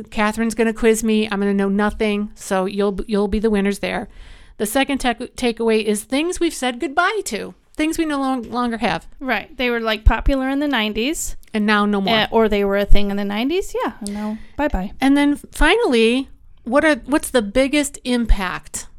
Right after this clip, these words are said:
Speaker 2: In
Speaker 1: right?
Speaker 2: term-, yeah.
Speaker 1: In terms of change.
Speaker 2: Like, I'll ask you that.
Speaker 1: From
Speaker 2: You
Speaker 1: the
Speaker 2: ask-
Speaker 1: nineties to today. Okay.
Speaker 2: Yeah.
Speaker 1: Uh, and then, of course, as always, we have an inspirational close. So stay tuned for the closing.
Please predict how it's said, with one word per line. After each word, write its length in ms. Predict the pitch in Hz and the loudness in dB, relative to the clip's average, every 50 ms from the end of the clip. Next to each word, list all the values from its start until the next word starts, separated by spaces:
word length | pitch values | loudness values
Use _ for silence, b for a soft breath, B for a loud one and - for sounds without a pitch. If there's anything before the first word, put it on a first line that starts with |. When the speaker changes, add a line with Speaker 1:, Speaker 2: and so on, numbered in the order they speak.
| - - - - - _ - - - | -20 -20 -20 -20 -20 _ -20 -10 -4
Speaker 2:
In 80 | 214 | 0
Speaker 1:
right? 220 | 196 190 202 214 240 | 0 2 2 2 0
Speaker 2:
term-, 220 | 240 226 220 208 | -2 -2 -4 -4
yeah. 200 | 233 247 220 196 | -2 0 0 2
Speaker 1:
In 40 | 202 | 2
terms 280 | 196 220 240 226 226 214 | 2 2 2 2 2 0
of 100 | 220 208 | 0 -2
change. 600 | - - - 254 226 202 185 180 202 - - - 247 | -2 -2 0 2 2 2 0 -2 -6 -10 -6 -2 0
Speaker 2:
Like, 160 | 247 233 - | 0 2 2
I'll 160 | 240 233 220 | 2 2 2
ask 280 | 220 214 202 - - - | 2 2 0 0 0 -2
you 160 | 226 214 202 | -2 -2 0
that. 340 | 196 196 190 190 190 196 - | 0 -2 -2 -2 -6 -6 -2
Speaker 1:
From 160 | - 240 226 | 2 2 4
Speaker 2:
You 60 | 214 | 4
Speaker 1:
the 40 | 208 202 | 4 4
Speaker 2:
ask- 60 | 208 | 2
Speaker 1:
nineties 400 | 202 202 202 202 196 202 196 - | 2 2 0 0 0 -2 -2 -2
to 100 | - 196 | -4 -6
today. 300 | - - 185 180 - - - | -6 -6 -8 -8 -8 -6 -4
Okay. 120 | 220 220 | -4 -2
Speaker 2:
Yeah. 140 | 196 190 226 - - - B B B B B B B B B B - | -2 -4 -4 -6 -10 -12 B B B B B B B B B B 2
Speaker 1:
Uh, 360 | 262 269 262 254 254 247 254 254 - | 4 4 6 6 6 4 2 0 -2
and 360 | - 277 285 285 269 269 269 277 | -2 -2 0 2 2 2 4 4
then, 140 | 285 277 | 2 2
of 80 | 277 - | 0 2
course, 320 | - 311 294 285 277 - | 4 4 6 6 4 2
as 260 | - - 233 262 269 269 | -2 -2 -2 0 2 4
always, 420 | 247 226 220 214 214 214 214 214 | 4 4 6 4 4 4 2 2
we 100 | 214 220 | 0 0
have 140 | 220 214 202 | 0 0 0
an 80 | 202 | 0
inspirational 640 | 208 214 220 220 - - 220 208 208 - - 226 220 | 0 0 0 -2 -2 -2 -2 -2 -2 -2 -2 -4 -4
close. 580 | 220 - 202 185 185 180 175 175 - - - - - - - | -2 -2 0 0 0 0 -2 -4 -8 -10 -12 -14 -16 -16 -12
So 300 | - - 214 202 190 202 | -6 -2 0 0 0 -2
stay 540 | - - - - - 220 214 214 214 233 233 | -4 -6 -6 -2 0 0 2 2 2 0 -2
tuned 440 | - - - 240 214 214 214 214 208 | -4 -2 0 2 2 2 2 -2 -2
for 280 | - - 208 202 202 | 0 2 2 2 2
the 100 | 185 196 | 2 0
closing. 520 | 196 - 214 208 208 196 185 190 170 - | -2 2 4 6 6 6 4 2 -2 -6